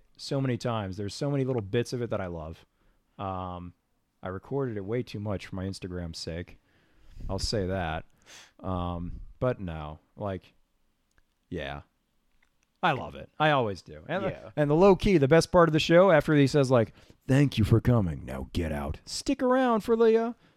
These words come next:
Speaker 1: the little blue fountains going to a club jam. I don't know why. It made me happy every
Speaker 2: So,
Speaker 1: time
Speaker 2: so
Speaker 1: I
Speaker 2: good.
Speaker 1: saw it. I,
Speaker 2: So good.
Speaker 1: <laughs> if I had a drink left, I'd just munch on the ice while sitting there. Like, "Ah, man, one day this will all be gone."
Speaker 2: Yeah,
Speaker 1: Uh.
Speaker 2: like,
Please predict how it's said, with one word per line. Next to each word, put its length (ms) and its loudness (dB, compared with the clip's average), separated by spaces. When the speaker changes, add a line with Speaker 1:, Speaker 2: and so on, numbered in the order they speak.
Speaker 1:
the 100 2
little 220 4
blue 260 6
fountains 480 2
going 240 2
to 80 8
a 80 8
club 260 -2
jam. 380 0
I 120 4
don't 100 4
know 100 6
why. 340 6
It 120 2
made 180 0
me 60 2
happy 380 2
every 220 6
Speaker 2:
So, 40 2
Speaker 1:
time 180 8
Speaker 2:
so 60 6
Speaker 1:
I 60 10
Speaker 2:
good. 60 4
Speaker 1:
saw 300 6
it. 240 -2
I, 200 6
Speaker 2:
So 60 4
good. 260 4
Speaker 1:
<laughs> 0 -
if 120 -10
I 100 6
had 100 6
a 80 6
drink 320 2
left, 260 0
I'd 120 2
just 120 0
munch 300 0
on 100 0
the 140 0
ice 180 0
while 140 -2
sitting 260 -6
there. 160 -4
Like, 240 -4
"Ah, 320 -2
man, 380 -6
one 160 0
day 100 10
this 180 8
will 100 6
all 100 8
be 100 4
gone." 320 2
Speaker 2:
Yeah, 220 -6
Speaker 1:
Uh. 60 0
Speaker 2:
like, 280 4